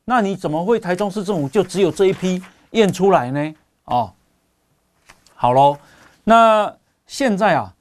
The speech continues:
啊，这个，这批猪肉，哈，呃，现在启动了两-，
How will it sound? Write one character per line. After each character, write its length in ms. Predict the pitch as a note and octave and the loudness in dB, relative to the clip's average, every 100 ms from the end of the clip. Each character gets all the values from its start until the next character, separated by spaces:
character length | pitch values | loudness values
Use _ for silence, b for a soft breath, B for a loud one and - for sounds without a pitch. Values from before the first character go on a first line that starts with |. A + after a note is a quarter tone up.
| _ _ _ _ | _ _ _ _
啊， 800 | - C3 B2+ A#2+ A#2 A2+ G#2 F#2 G#2 | -4 0 0 0 -2 -4 -6 -10 -16
这 220 | - F#3 | 0 0
个， 880 | - D3+ C3 A#2+ A2+ F#2+ D2+ - - _ _ _ _ _ _ _ _ _ | 2 0 0 -2 -4 -6 -12 -16 -20 _ _ _ _ _ _ _ _ _
这 180 | - G#3+ | 2 2
批 180 | F3 F#3+ | 2 -6
猪 220 | F#3+ F#3+ | 0 2
肉， 220 | G3 - _ | 4 0 _
哈， 280 | - A#2+ - _ _ _ _ | -4 -4 -6 _ _ _ _
呃， 420 | - B2+ B2 A#2 A2+ | -4 -2 -2 -4 -2
现 180 | F#3+ | 0
在 120 | F3 D3 | 0 -2
启 200 | - B2+ | -4 -2
动 200 | E3 C#3+ | 0 0
了 160 | B2+ | -2
两-， 240 | C3+ D#3+ | 0 -2